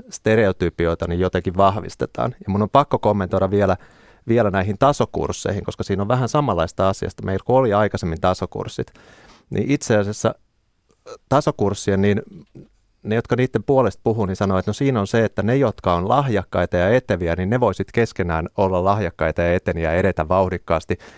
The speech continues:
Ja ne, jotka on hitaita, niin ne sitten voi siinä omassa tahdissa edetä. Mut yllätys, yllätys, kun niitä meidänkin vanhoja tasokursseja tutkittiin, niin sit siinä kävi silleen, että ne hitaat kurssit,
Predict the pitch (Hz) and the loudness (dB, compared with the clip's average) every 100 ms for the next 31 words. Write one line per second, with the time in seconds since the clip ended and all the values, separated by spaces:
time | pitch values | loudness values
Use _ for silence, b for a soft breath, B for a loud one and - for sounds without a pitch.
0 | B - 98 127 123 - 90 104 127 - | B -2 2 2 0 0 0 0 0 2
1 | 85 82 85 87 101 92 - 82 85 85 | 0 0 -2 -2 -2 -2 -4 -2 -2 0
2 | 90 87 95 92 - - - 87 - 87 | -2 0 0 0 -2 -4 -4 -4 -4 -4
3 | 90 - - b b b b - - 160 | -4 -4 -8 b b b b -8 -2 0
4 | 143 110 - 143 117 107 - 101 104 113 | 0 0 -2 0 0 -2 -4 0 0 0
5 | - 127 123 110 131 135 104 98 117 123 | 0 -2 0 0 0 0 -2 0 0 0
6 | 104 87 90 95 98 123 131 - - - | -4 -4 -4 -2 -2 -2 -4 -6 -6 -2
7 | 90 92 92 b b b - - - 190 | 0 0 -2 b b b -8 -6 -2 0
8 | 107 123 - 160 120 110 113 120 - 127 | 0 0 0 2 2 2 0 -4 -2 -2
9 | 131 175 120 104 - 117 107 - 104 - | -2 0 2 0 0 0 0 0 -2 -4